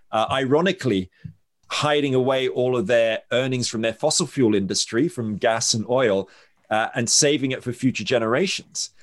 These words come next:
Um, there's a couple of trillion dollars in the Norwegian sovereign wealth fund, and it's earmarked for long-term investment in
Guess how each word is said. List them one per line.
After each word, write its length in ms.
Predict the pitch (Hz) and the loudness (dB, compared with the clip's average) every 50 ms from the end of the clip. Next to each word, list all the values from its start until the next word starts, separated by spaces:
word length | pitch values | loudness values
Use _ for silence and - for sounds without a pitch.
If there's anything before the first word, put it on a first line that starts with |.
| - _ _ - | -20 _ _ -2
Um, 240 | 107 110 107 110 | 0 0 2 2
there's 260 | 117 117 120 117 - 139 | 2 2 2 0 -2 -4
a 80 | 113 | -6
couple 240 | - 139 139 139 139 | -4 -4 -2 -2 -2
of 100 | 120 - | -4 -2
trillion 380 | - - 151 139 127 123 117 101 | -2 -2 0 0 2 0 0 0
dollars 500 | 147 170 180 139 101 95 - - - _ _ _ | 0 2 2 0 0 -2 -4 -6 -8 _ _ _
in 160 | - 110 113 110 | -2 -2 0 0
the 180 | 107 107 - 78 92 85 82 | 0 -2 -2 -6 -12 -20 -12
Norwegian 440 | 127 120 117 113 123 123 113 113 110 | -4 0 2 2 2 2 0 -2 -4
sovereign 320 | 104 - 123 - 104 110 | -2 -2 -2 -2 -2 -2
wealth 240 | 107 110 120 135 113 | 0 0 0 0 -2
fund, 300 | - - 107 101 104 104 | -4 -4 -2 -2 -2 -2
and 180 | 104 113 117 117 | -4 -2 -2 -4
it's 300 | 117 - - - - - - - _ _ _ | -4 -2 -2 -2 -2 -4 -8 -20 _ _ _
earmarked 540 | - 147 156 151 143 131 123 120 123 123 - | 0 0 2 2 2 2 2 2 0 -2 -4
for 340 | - - 131 123 120 120 117 | -6 -2 0 2 2 2 2
long-term 540 | 113 120 120 123 127 - - 131 123 120 123 | 0 0 -2 -2 -4 -4 -4 -2 -2 -2 -2
investment 560 | 120 117 95 120 120 117 - - 120 113 - | -2 -2 -2 -2 0 0 -2 -4 -4 -8 -8
in 320 | - 120 117 120 117 113 | -6 -4 -4 -2 -2 -4